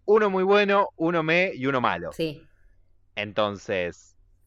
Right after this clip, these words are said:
Speaker 1: hay que ver qué hacen con estos dos capítulos que no, pareciera que no se relacionan a la trama principal, como para ver cómo levelean esta
Speaker 2: Mira, el próximo, y si quieren pueden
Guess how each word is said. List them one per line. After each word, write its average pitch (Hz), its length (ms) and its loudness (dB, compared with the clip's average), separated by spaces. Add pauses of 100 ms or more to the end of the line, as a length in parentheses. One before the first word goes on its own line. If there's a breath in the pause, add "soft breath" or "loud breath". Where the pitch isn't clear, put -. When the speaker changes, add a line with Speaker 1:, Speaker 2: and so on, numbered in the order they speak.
(160)
Speaker 1:
hay 110 160 -4
que 131 180 0
ver 127 300 2
qué 110 140 -2
hacen 95 340 -4
con 95 160 -8
estos 95 180 -8
dos 107 140 -6
capítulos 107 480 -8
que 95 120 -12
no, 98 260 -8
pareciera 107 580 -4
que 110 100 -6
no 104 80 -10
se 110 140 -8
relacionan 98 540 -6
a 92 40 -6
la 90 100 -6
trama 92 300 -2
principal, 92 760 -6 (340 soft breath)
como 92 240 -8
para 95 480 0 (220)
ver 107 240 0
cómo 107 240 -2
levelean 92 760 -4 (180)
esta - 160 -10
Speaker 2:
Mira, 214 440 -2 (420)
el 302 220 -4
próximo, 415 720 -4 (1700)
y 208 140 -10
si 190 160 -14
quieren 262 420 -2
pueden 226 680 0